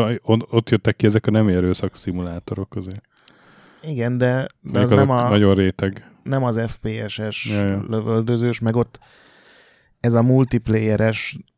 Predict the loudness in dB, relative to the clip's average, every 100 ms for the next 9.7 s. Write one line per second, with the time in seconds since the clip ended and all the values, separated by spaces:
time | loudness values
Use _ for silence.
0 | _ -4 0 0 0 -2 -2 -2 -2 -2
1 | -2 -4 -6 -2 -2 -2 -2 -2 0 0
2 | 0 0 0 0 -2 -4 -6 -6 -10 -8
3 | -8 -4 -4 -4 -4 -6 -12 _ _ _
4 | _ _ -2 2 2 2 0 -2 -2 -4
5 | -2 -2 -4 -8 -6 -4 -2 -4 -6 -6
6 | -6 -2 -2 -2 -6 -6 -8 -10 -4 -2
7 | -2 -4 -8 -8 -6 -4 -4 -4 -6 -4
8 | -2 -2 -2 -2 -4 -6 -6 -6 -6 -4
9 | -4 -6 -8 -12 -12 -18 _